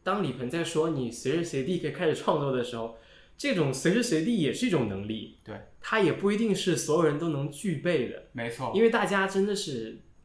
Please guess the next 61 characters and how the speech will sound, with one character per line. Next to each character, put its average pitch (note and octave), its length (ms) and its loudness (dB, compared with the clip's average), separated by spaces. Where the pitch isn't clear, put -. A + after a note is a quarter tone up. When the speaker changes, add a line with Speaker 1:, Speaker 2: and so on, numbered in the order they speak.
Speaker 1:
每 C3 240 -4
天 D#3 220 -2
要 F3 140 0
浸 E3+ 200 -2
泡 D3+ 180 0
在 C3+ 340 -4
鸡 C3+ 180 -10
毛 B2 140 -4
蒜 C3+ 260 -6
皮、 A2 360 -12
很 A2 200 -12
多 B2 120 -6
琐 A2+ 220 -10
碎 C#3+ 160 -8
的 B2+ 140 -6
事 - 140 -10
里、 A2+ 100 -10
很 A2 180 -8
多 F3+ 400 8
细 F3+ 220 -4
小 A#2 160 -4
的 A2+ 80 -6
烦 A2+ 260 -8
恼， E3+ 300 -8
那 F#3 120 0
你 F3+ 100 6
怎 E3+ 160 0
么 A#2 80 0
样 D#3 180 2
说 D3+ 400 -2
能 C#3 180 -2
做 F3 120 0
到 D3+ 120 0
把 - 180 -6
这 - 140 -10
些 D#3 120 -4
烦 A#2+ 220 -8
恼 C3 140 0
都 A2+ 100 -2
拨 C3+ 300 -4
开， C3+ 440 -4
然 A#2+ 140 -4
后 - 160 2
沉 - 280 -4
浸 F#3 200 4
到 D#3+ 240 6
一 C3+ 120 -2
个 C#3 480 2
就 E3 160 -2
是 D3 300 -2
写 A#2+ 240 0
作 F3 200 6
中 B2 180 2
去？ A#2 440 -6
我 C#3+ 100 -2
觉 D3 80 0
得 D#3+ 60 2
这 C4 120 -2
个 F3 120 -2
可 C#3+ 140 -6
能 A#2 340 -4